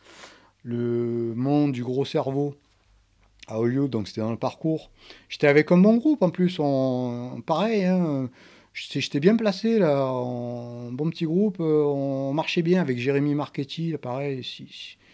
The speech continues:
s'il écoute le podcast, il a un, pas, il est du Running Conseil d'Olioul, là, c'est, c'est, ils sont, ils sont dans les magasins spé. On était ensemble et tout, euh, puis je, c'est moi qui ouvrais la voie en fait, et,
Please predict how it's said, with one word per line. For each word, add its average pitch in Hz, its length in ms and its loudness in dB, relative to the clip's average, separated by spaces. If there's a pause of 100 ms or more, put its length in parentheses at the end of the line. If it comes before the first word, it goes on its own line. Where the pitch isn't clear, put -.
(140)
s'il - 220 -10
écoute 120 220 -10
le 131 60 -6
podcast, - 520 -4
il 107 100 -6
a 110 160 -2
un, 107 60 -6 (520)
pas, - 180 -10
il 131 380 -2
est 123 60 0
du 123 120 -2
Running 131 280 2
Conseil 131 340 0
d'Olioul, 139 400 0
là, 113 160 -4
c'est, 113 320 -14
c'est, 110 360 -14 (120)
ils 113 60 -20
sont, - 140 -18 (140)
ils - 40 -18
sont - 120 -12
dans 104 60 -6
les 107 60 -6
magasins 107 360 -6
spé. 175 300 -4 (600)
On 110 80 -2
était 117 180 0
ensemble 165 480 2
et 131 80 0
tout, 185 360 0
euh, 110 220 -4 (280)
puis 131 180 -16
je, - 240 -16
c'est - 180 -6
moi 147 120 4
qui - 100 -6
ouvrais 139 220 4
la 131 80 8
voie 143 260 2
en 156 80 -4
fait, 113 260 -12
et, 104 140 -10